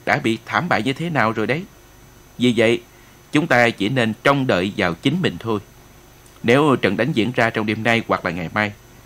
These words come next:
thì tôi muốn chúng ta hãy cùng nhau chiến đấu thật kiên cường, giữ vững từng tấc đất trên trận địa. Các vị sĩ quan ngồi đây, hãy làm gương cho binh sĩ.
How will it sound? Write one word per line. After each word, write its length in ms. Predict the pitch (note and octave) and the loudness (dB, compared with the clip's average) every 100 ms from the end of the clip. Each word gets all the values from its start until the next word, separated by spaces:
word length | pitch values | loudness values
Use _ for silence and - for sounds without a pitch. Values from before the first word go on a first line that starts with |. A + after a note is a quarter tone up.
| - - - - - - | -20 -20 -20 -20 -10 2
thì 340 | B2+ B2 B2 | 4 6 4
tôi 140 | C3 | 2
muốn 160 | D#3 F3+ | 0 0
chúng 160 | F#3 G3 | 0 -2
ta 160 | - D3 C#3 | 0 0 0
hãy 160 | C3 | -2
cùng 260 | C3+ G#2+ F2 | -2 -2 -2
nhau 140 | G#2+ A2+ | -2 -2
chiến 240 | - D3 | -2 -2
đấu 240 | C3 C#3+ F3 | 0 0 -2
thật 160 | F2+ | -6
kiên 140 | - G2+ | -8 -6
cường, 260 | F#2 E2+ D2 - - - - | -2 -2 -4 -14 -20 -20 -6
giữ 200 | - C3 F3 | 4 6 6
vững 240 | C3 C3+ E3+ | 4 4 2
từng 300 | A#2+ A2 A2 | 2 4 2
tấc 260 | - F#3 - | 0 -2 0
đất 160 | F3 - - | 0 -2 -4
trên 260 | C#3 C3+ C3+ | 0 0 0
trận 220 | A#2 G#2 | -2 0
địa. 260 | G2+ G#2 - - - - - - - - - - - | 0 0 -2 -10 -20 -20 -20 -20 -20 -20 -20 -20 -2
Các 280 | C#3+ F3 - | 0 0 2
vị 200 | A#2 A#2 | 4 4
sĩ 260 | - A2+ B2+ | 2 0 0
quan 220 | C#3+ C#3+ C3 | 2 2 2
ngồi 180 | G2 | -2
đây, 280 | E2+ A#2+ C3+ C3 - - - | 2 2 2 -2 -16 -20 -4
hãy 160 | B2+ | 0
làm 180 | E3 G#2 | 2 2
gương 240 | A2+ D#3 | 4 4
cho 140 | D3 C3+ | 4 0
binh 140 | C#3+ | 0
sĩ. 340 | C3+ G2 A#2+ | 0 0 0